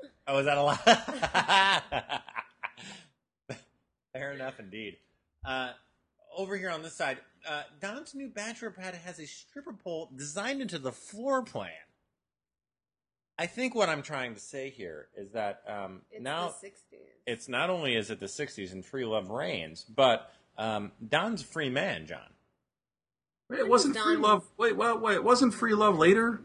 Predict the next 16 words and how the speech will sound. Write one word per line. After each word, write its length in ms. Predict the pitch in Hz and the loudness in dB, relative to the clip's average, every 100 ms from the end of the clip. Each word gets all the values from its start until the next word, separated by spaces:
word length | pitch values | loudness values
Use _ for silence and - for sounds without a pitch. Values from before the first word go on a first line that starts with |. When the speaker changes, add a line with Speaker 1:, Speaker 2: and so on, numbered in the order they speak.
| - | -2
Speaker 3:
Wasn't, 220 | 196 208 | 0 2
like, 120 | 185 | 2
free 140 | - | 8
love 240 | 180 180 170 | 10 10 10
seventies? 680 | - 165 208 240 262 - - - | 8 8 8 4 2 0 -4 2
Speaker 1:
Are 100 | 135 | 4
we 120 | 127 | 2
splitting 340 | - 151 143 | 0 -2 -2
hairs? 500 | 131 135 170 185 - - _ | 2 2 2 0 -8 -16 _
I 100 | 107 | 0
don't 160 | 147 147 | 2 0
think 160 | 110 98 | -2 -2
so. 280 | 107 110 - - | 0 0 -2 2
Speaker 3:
All 140 | 123 151 | 6 10
right. 260 | 143 - - - - - _ _ _ _ _ _ _ - _ _ _ - - - - _ _ _ _ _ | 10 8 4 -8 -12 -20 _ _ _ _ _ _ _ -20 _ _ _ -2 -2 -4 -14 _ _ _ _ _
Speaker 2:
I, 360 | - - - - | -8 -6 -6 -8